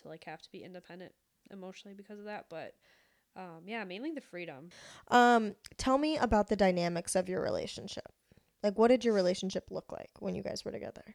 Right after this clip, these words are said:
Speaker 1: Because it was so long term, it started out, like, amazing, or, like, what I thought was ama-, which I still think it was, because, like, it was just such a feel good, like,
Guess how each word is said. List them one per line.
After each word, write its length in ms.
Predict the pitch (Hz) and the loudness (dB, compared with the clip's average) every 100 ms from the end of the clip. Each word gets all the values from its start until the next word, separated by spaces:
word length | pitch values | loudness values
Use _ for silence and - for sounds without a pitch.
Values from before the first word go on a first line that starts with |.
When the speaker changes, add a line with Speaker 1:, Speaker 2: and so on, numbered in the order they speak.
| - | -20
Speaker 1:
Because 260 | 226 - 294 | -16 -12 -10
it 80 | |
was 100 | 381 | -10
so 360 | 370 - 226 226 | -10 -8 -4 -4
long 300 | 226 226 202 | -4 -8 -10
term, 420 | 196 - 185 196 | -12 -14 -12 -10
it 160 | 208 - | -12 -16
started 400 | - 196 196 202 | -14 -10 -10 -10
out, 240 | 190 190 - | -8 -8 -10
like, 220 | 190 170 - | -14 -16 -16
amazing, 560 | 196 151 175 190 196 | -16 -14 -14 -14 -14
or, 140 | 196 185 | -12 -12
like, 240 | 185 151 - | -14 -16 -14
what 120 | 190 | -12
I 140 | 185 190 | -8 -8
thought 180 | 214 208 | -6 -8
was 100 | 214 | -10
ama-, 140 | 226 | -10
which 300 | 254 269 - - - - - - | -8 -8 -8 -12 -20 -20 -14 -2
I 220 | 285 302 233 _ | 0 0 -8 _
still 300 | - - 226 | -10 -6 -6
think 240 | 208 208 | -6 -8
it 180 | 202 - | -8 -8
was, 240 | 170 180 - | -8 -10 -12
because, 420 | 226 214 190 - | -14 -12 -12 -14
like, 220 | 185 135 - | -18 -18 -16
it 60 | 202 | -14
was 140 | 190 | -12
just 180 | 208 - | -12 -12
such 160 | 214 220 | -12 -12
a 40 | |
feel 340 | 214 - 185 | -14 -14 -12
good, 260 | 190 190 190 | -10 -10 -12
like, 340 | 175 175 - | -12 -16 -18